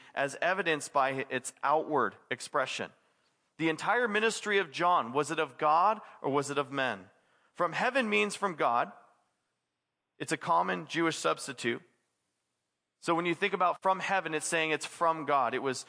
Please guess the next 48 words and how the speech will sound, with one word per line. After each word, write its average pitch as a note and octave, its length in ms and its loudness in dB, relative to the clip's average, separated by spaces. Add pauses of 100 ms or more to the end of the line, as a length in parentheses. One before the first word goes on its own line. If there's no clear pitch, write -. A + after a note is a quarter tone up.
(120)
it D3+ 100 0
was C#3 160 0
ordained D#3 540 0
by C3+ 180 2
God. A#2+ 360 0
John's D3 340 0
ministry D3 460 -2
was C3 480 0 (800)
the B2 40 -6
mission C#3 400 0
God B2 200 2
had B2+ 120 0
put B2+ 180 0
him A2 320 -4
here A#2 200 -2
to A#2 140 -10
do. G#2+ 280 -2 (960)
They E3 200 2
understand G#3+ 500 0
their F#3 100 4
own E3 100 2
dilemma. D#3 360 0
They A#2 100 0
say E3+ 220 0
this D#3+ 160 -2
in D3+ 80 -4
verses C#3 300 -4
thirty-one C3 340 0
through A#2 140 -12
thirty-two, A2+ 500 -6
and G2 80 -10
then G2+ 80 -6
I'll G#2 80 -2
go A2 160 -2
back G2 260 0 (240)
and A2+ 120 -8
talk A#2+ 200 0
about G#2 160 0
John A2+ 220 0
for A2 140 -8
a - 20 -14
second. G#2+ 380 -6
But A2+ 120 0 (380)
in B2+ 80 -6
verses G3+ 320 -2
thirty-one G3 320 2
through E3 140 -8
thirty-two, D#3 640 2